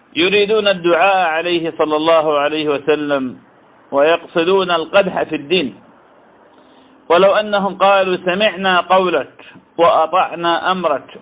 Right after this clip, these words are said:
بدلا من قولهم سمعنا قولك وعصينا أمرك، وقالوا اسمع بدل قولهم اسمع لا سمعت،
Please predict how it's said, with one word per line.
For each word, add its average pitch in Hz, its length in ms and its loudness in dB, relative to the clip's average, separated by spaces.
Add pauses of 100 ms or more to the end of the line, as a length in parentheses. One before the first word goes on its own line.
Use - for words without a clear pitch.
(140)
بدلا 214 440 4
من 190 280 -6
قولهم 160 640 -2
سمعنا 170 540 0
قولك 170 500 0
وعصينا 156 800 0
أمرك، 143 320 -6 (1500)
وقالوا 175 720 0
اسمع 175 420 -2
بدل 170 500 0 (180)
قولهم 185 680 0 (160)
اسمع 185 460 0
لا 165 260 2
سمعت، 135 340 -6